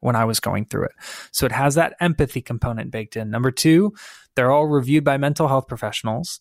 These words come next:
to make sure that they're actually legit. And then third, they're all based on proven psychological principles. So they're actually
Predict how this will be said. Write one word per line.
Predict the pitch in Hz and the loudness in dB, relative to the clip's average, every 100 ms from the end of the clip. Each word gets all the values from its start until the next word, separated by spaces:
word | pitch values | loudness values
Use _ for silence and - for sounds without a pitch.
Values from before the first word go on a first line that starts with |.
| - | -10
to | 123 | -4
make | 120 127 | -2 -2
sure | - 127 | 0 2
that | 120 - | 0 0
they're | 117 | -2
actually | 110 113 - 120 | -2 -2 -4 -4
legit. | 120 127 120 101 - _ _ _ _ _ - | -2 -2 -2 -4 -6 _ _ _ _ _ 0
And | 139 | 2
then | 139 131 | 2 0
third, | - 196 175 156 | -2 0 2 2
they're | 135 139 | 4 4
all | 151 | 4
based | 139 151 - | 2 0 0
on | 151 127 | 0 0
proven | - 151 156 151 156 | 2 4 6 4 0
psychological | 147 131 123 123 127 139 143 127 | 0 -2 -2 0 2 2 0 -4
principles. | 123 120 113 107 - - - - - - - - | -4 -6 -6 -6 -8 -10 -8 -10 -12 -20 -20 -8
So | - 156 | 0 4
they're | 143 147 | 4 4
actually | 165 175 - 151 131 120 117 | 2 0 0 2 4 2 -2